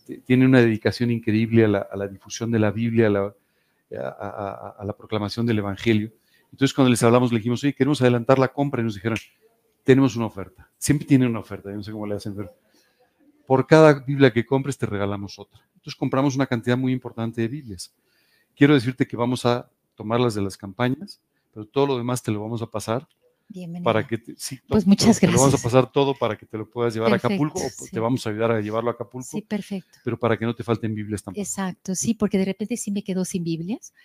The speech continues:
Speaker 2: y ando comprando yo, eh, de, de evangelios de los fo-, de los chiquitos, del Evangelio de Juan o Mateo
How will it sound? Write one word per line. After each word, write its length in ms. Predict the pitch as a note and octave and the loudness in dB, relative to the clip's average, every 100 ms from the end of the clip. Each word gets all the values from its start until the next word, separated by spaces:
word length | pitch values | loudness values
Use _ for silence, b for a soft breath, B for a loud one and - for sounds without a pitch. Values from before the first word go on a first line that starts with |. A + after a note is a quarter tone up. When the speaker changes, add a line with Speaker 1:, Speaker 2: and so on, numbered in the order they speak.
| b b b | b b b
Speaker 2:
y 140 | G3 | -6
ando 320 | F#3 F#3 F#3+ F#3 | -2 0 0 0
comprando 400 | F3+ F#3+ F#3+ G3 | 0 2 0 0
yo, 240 | F#3+ F#3 | -2 -2
eh, 100 | F#3 | -4
de, 320 | E3 A3 A3 G3+ | -6 -10 -8 -4
de 120 | G3+ | 0
evangelios 380 | G#3+ G#3 A#3+ A3+ | 0 0 -2 2
de 60 | |
los 140 | F#3+ - | 0 4
fo-, 60 | G3+ - | 2 2
de 120 | F3+ | 0
los 120 | F#3 | 0
chiquitos, 440 | - - A3 F4 C4 | -4 -6 -4 -2 0
del 100 | F#3+ | 0
Evangelio 320 | F3+ G3 G3 | 0 2 4
de 80 | F3 | 4
Juan 340 | F3+ E3+ F3 | 0 -2 0
o 60 | E3+ | 2
Mateo 220 | D#3+ | 0